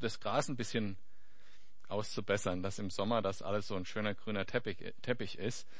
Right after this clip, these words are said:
und nicht so viele Löcher da drin und so. Also, äh, bisschen Erde besorgt und, ähm, Grassamen und ausgestreut.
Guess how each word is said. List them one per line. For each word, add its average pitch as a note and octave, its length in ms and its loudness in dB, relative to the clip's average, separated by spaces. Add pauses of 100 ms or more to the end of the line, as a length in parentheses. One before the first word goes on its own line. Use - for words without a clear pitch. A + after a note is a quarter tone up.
(180)
und G2 180 0
nicht G#2+ 160 2
so G#2 120 0
viele G#2+ 240 2
Löcher G2 300 6
da F#2 100 4
drin F2+ 280 -2
und F2+ 160 -2
so. E2+ 200 0 (360)
Also, D3+ 500 8
äh, A#2+ 160 6
bisschen A#2+ 400 2
Erde B2+ 500 4
besorgt G#2+ 560 2
und, G2 280 -2 (100)
ähm, F#2 340 4 (560)
Grassamen A#2+ 720 4
und G2 160 -2
ausgestreut. A2 800 2